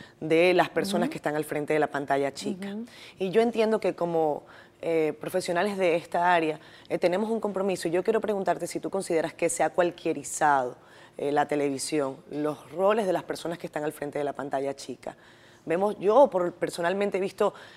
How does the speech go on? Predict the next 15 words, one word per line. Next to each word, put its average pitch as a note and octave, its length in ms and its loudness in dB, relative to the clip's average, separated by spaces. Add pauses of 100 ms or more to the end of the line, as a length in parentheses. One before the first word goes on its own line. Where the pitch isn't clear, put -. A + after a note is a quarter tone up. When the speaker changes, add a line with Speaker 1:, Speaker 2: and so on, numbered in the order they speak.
(100)
Speaker 1:
eh, C#3+ 80 -2
declaraciones D#3+ 460 0
muy F3+ 140 -2
ligeras, D3 560 0 (480)
eh, D3 380 2
Speaker 2:
De B2+ 60 0
todo F#3 180 0
un G3 80 -6
poco. E3+ 180 -8
Speaker 1:
terribles. F3 640 2 (120)
Speaker 2:
Ujú. G#3+ 500 -6
Speaker 1:
¿Cómo F#4+ 240 0
se G3+ 140 0
cambia D#3 320 -2
eso? - 220 -12